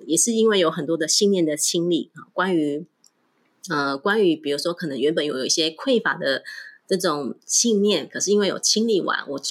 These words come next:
我知道如何开始可以滋养自己之后，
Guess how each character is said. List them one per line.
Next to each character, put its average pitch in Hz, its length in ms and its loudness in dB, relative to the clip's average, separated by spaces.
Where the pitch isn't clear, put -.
我 147 100 0
知 214 180 0
道 240 160 2
如 190 120 2
何 180 120 0
开 190 160 -4
始 - 160 -6
可 - 100 -2
以 190 100 6
滋 - 300 -2
养 202 240 -2
自 196 120 0
己 - 160 -4
之 - 200 -4
后， 175 260 -4